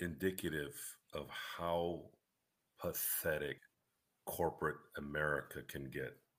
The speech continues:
A E G, some t-, business that owns, what, forty-seven percent of the Lakers? They're the reason why we have a,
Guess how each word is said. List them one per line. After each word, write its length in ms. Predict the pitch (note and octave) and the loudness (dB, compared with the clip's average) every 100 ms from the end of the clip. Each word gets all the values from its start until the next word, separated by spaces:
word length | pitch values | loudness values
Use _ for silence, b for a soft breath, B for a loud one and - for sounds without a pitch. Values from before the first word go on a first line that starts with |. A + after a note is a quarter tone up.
| _ _ _ _ _ _ _ - | _ _ _ _ _ _ _ 4
A 40 | |
E 240 | F2 E2+ D#2 | 6 6 4
G, 180 | F2 D#2+ | 4 6
some 380 | - F2 E2 - | 8 8 6 2
t-, 120 | - - C#2+ | -2 -2 0
business 640 | F2 E2+ - D#2 C#2+ - - | 4 6 6 4 6 6 6
that 200 | D#2 D#2 | 4 2
owns, 300 | D#2 D2 D#2 | 2 4 4
what, 160 | C#2 | 2
forty-seven 480 | - E2+ D2+ E2+ D#2 | 6 6 8 6 6
percent 300 | D#2 - E2+ | 6 6 6
of 80 | D#2 | 6
the 40 | |
Lakers? 500 | E2 E2 F#2 E2+ - - - _ _ _ _ _ _ - - | 6 4 4 4 2 0 -16 _ _ _ _ _ _ -8 12
They're 200 | D2+ D2 | 12 12
the 80 | |
reason 340 | D2 D#2 C#2 D2+ | 12 10 8 8
why 240 | D#2 D#2 | 12 12
we 160 | D2+ D2 | 10 6
have 220 | D2 D2+ | 8 8
a, 120 | D2 | 6